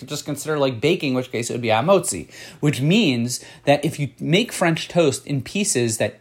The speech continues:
every one of those pieces is smaller than a kezayis, uh, you have a shaila, you have a, a suffix, and the Mishnah Berurah says your best bet is to only eat it b'soch hasuda, in middle of a meal, which means you should first wash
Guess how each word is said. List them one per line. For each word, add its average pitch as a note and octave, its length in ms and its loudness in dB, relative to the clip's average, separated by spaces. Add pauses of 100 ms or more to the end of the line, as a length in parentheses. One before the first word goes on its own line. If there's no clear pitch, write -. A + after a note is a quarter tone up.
every G3 280 4
one E3+ 140 0
of D#3+ 80 0
those C#3 140 -2
pieces D3 380 -2
is C3 200 -6
smaller D#3+ 580 2
than C3+ 140 0
a B2 80 0
kezayis, C#3+ 800 -2 (340)
uh, A2+ 320 2
you D3+ 160 2
have F3+ 180 6
a D3+ 40 4
shaila, C3+ 460 4
you C3+ 120 2
have C3+ 180 4
a, A#2+ 220 6
a A2 80 0
suffix, B2+ 560 4
and A2+ 240 0
the - 20 -2
Mishnah C3+ 220 -2
Berurah C#3+ 160 2
says A#2 220 2
your A2+ 100 2
best B2+ 400 2
bet C#3 320 6
is B2+ 160 0
to - 180 -2
only D3 340 0
eat F3 200 2
it C3 240 4 (300)
b'soch C#3+ 320 4
hasuda, D3+ 540 0
in C#3+ 140 -2
middle C#3 180 2
of A2 120 -2
a G#2+ 40 -4
meal, C3+ 280 0
which C#3 180 -4
means B2 220 -4
you A2 60 -6
should - 180 -10
first - 260 -6
wash B2 560 2